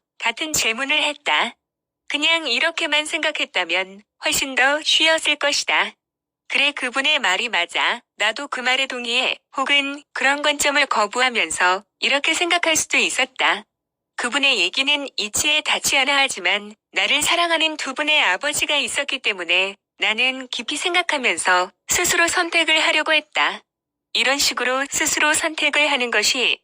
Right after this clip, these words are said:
어떤 한 분의 관점을 받아들이거나 거부하는 것보다 결국에는 훨씬 더 소중한 배움으로 이어졌다. 부자가 더 부자가 되고 가난한 사람이 더 가난해지고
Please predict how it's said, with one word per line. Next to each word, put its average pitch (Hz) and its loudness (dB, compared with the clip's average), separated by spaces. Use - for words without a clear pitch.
어떤 269 0
한 330 -2
분의 302 2
관점을 277 2
받아들이거나 226 0
거부하는 285 0
것보다 294 0
결국에는 247 0
훨씬 294 0
더 294 2
소중한 311 0
배움으로 269 0
이어졌다. 294 0
부자가 254 0
더 214 0
부자가 285 2
되고 247 0
가난한 254 0
사람이 285 0
더 254 2
가난해지고 214 0